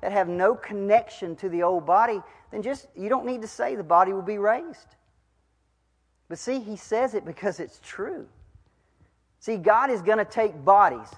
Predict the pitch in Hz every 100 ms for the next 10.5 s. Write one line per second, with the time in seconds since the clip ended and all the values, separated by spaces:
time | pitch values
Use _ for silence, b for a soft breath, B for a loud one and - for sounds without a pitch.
0 | b b 214 196 131 135 208 208 202 -
1 | 175 139 104 - b b - 220 202 180
2 | - 185 233 214 185 - - 196 208 180
3 | - 202 185 - 180 185 202 151 127 127
4 | - - 185 196 185 143 B B 175 185
5 | 175 175 143 - 196 202 - 147 - 202
6 | 185 151 - 151 127 - 175 196 170 170
7 | 160 180 143 117 131 131 170 123 135 185
8 | 185 175 139 127 196 196 156 139 170 220
9 | 220 202 160 196 185 135 127 160 202 -
10 | 175 208 202 123 127